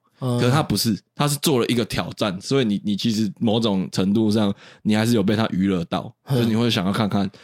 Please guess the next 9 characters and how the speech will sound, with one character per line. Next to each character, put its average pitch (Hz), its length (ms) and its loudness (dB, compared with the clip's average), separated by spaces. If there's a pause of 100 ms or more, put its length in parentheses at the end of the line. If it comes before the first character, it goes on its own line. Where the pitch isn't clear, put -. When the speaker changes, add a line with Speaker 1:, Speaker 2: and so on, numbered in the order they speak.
(180)
Speaker 2:
他 101 240 0
做 113 200 0
这 107 120 0
个 104 100 -2
挑 80 240 -6
战 90 320 -4 (720)
的 101 120 -2
过 107 260 0
程 71 180 -6